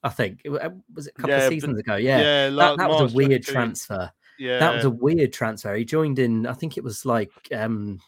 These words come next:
Speaker 1: I think it was like March time or something, and it was
Speaker 2: Yeah.
Speaker 1: like we, we just signed someone who was in League Two the
Speaker 2: Yeah.
Speaker 1: previous, previous season, and yeah, oh my word, yeah, I
Speaker 2: That's
Speaker 1: don't
Speaker 2: him. So yeah, so we've got him as
Speaker 1: Even.
Speaker 2: backup as well. So, uh,
Speaker 1: <laughs>
Speaker 2: yeah, so what I'm saying is I'm, I'm, I'm concerned about the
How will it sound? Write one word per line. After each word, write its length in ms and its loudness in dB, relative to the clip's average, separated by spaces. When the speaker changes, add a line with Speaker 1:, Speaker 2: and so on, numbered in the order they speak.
Speaker 1:
I 60 -12
think 100 -18
it 40 -10
was 80 -12
like 140 -10
March 360 2
time 300 -2
or 80 -4
something, 480 -6
and 200 -4
it 60 0
was 120 -2
Speaker 2:
Yeah. 60 0
Speaker 1:
like 120 -4
we, 180 -8
we 120 -6
just 180 -4
signed 220 2
someone 120 -2
who 40 -2
was 100 -6
in 120 -4
League 300 -2
Two 380 -4
the 60 -8
Speaker 2:
Yeah. 40 -18
Speaker 1:
previous, 800 -4
previous 360 -4
season, 360 -2
and 240 -8
yeah, 280 -6
oh 140 -4
my 180 -2
word, 260 -2
yeah, 160 2
I 140 -2
Speaker 2:
That's 260 -8
Speaker 1:
don't 140 -8
Speaker 2:
him. 40 -16
So 100 2
yeah, 160 6
so 120 -4
we've 140 -2
got 160 6
him 120 4
as 100 0
Speaker 1:
Even. 80 -10
Speaker 2:
backup 320 0
as 160 -4
well. 260 2
So, 340 2
uh, 380 2
Speaker 1:
<laughs> 60 -6
Speaker 2:
yeah, 260 2
so 300 0
what 180 -4
I'm 120 -2
saying 260 -2
is 100 -4
I'm, 120 0
I'm, 220 -2
I'm 140 -4
concerned 460 -2
about 180 -4
the 80 -14